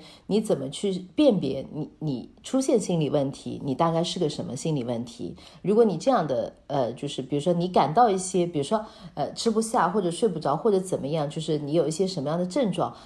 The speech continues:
代表你可能需要找我们。对，就是然后呢，会讲一些，就是说你私人可以，就是你自己在家，你可以怎么调节你的情绪。就这个是我们一个情绪压力调节的课程。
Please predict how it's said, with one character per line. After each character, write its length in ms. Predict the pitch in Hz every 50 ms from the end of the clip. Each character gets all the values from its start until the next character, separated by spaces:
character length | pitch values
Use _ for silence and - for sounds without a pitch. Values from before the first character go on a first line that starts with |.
| - -
代 120 | - 220
表 160 | 190 165 143 135
你 140 | 139 139
可 140 | 139 - -
能 160 | 151 - -
需 200 | 147 - - -
要 80 | 160 147
找 180 | 139 - 131 113
我 200 | 135 143 139 117
们。 140 | 98 117 120 107 - - _
对， 180 | - 151 139 - - - - - - -
就 100 | - 180
是 140 | 175 185 151
然 200 | 165 156 151 170
后 220 | 220 - 285 262
呢， 220 | 226 196 180 175 180
会 240 | 185 - - 208 180
讲 300 | - - 147 110 110 135
一 20 |
些， 160 | 151 - 180
就 140 | 170 175 170
是 60 | 165
说 100 | - 180
你 160 | 175 165 139
私 260 | 131 - - - 254 254
人 260 | 214 156 139 139 143
可 160 | - - 165
以， 220 | 156 160 151 135
就 160 | 127 - - 165
是 80 | 175
你 140 | 165 156 151
自 160 | 151 - 240
己 100 | - 156
在 180 | 127 - 151 139
家， 320 | 135 - 170 165 170 175 175
你 80 | 151 131
可 120 | - 165
以 40 | 156
怎 160 | 156 - 123
么 80 | 127 139
调 180 | - - 139
节 140 | 147 156 170
你 60 | 160 135
的 40 | 123
情 180 | - - 127 123
绪。 160 | 120 - - - - - -
就 100 | - -
这 160 | 214 202 302 302
个 100 | 254 233
是 140 | 226 -
我 140 | 233 190 160
们 120 | 135 151 160
一 60 | 170
个 100 | 175 180 180
情 200 | 180 - 160 160
绪 180 | 156 - 208
压 120 | 202 202 208
力 140 | 208 196
调 200 | 175 - - 147
节 140 | 160 170 170
的 80 | 151 147
课 260 | 147 - - 175 139
程。 300 | 139 - - - 143 110